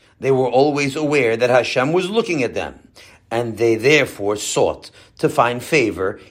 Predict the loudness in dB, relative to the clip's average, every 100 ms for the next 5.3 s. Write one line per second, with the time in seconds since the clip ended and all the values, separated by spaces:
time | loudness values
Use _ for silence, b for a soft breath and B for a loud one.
0 | -6 -6 -2 -4 -4 -4 -4 -4 -8 _
1 | -20 _ _ b b b b -8 -6 -8
2 | -6 -4 -4 -4 -8 -6 -4 -4 -2 -4
3 | -4 -6 -6 -8 -6 -4 -2 0 0 0
4 | 0 0 2 0 0 2 4 4 2 -10
5 | -20 -20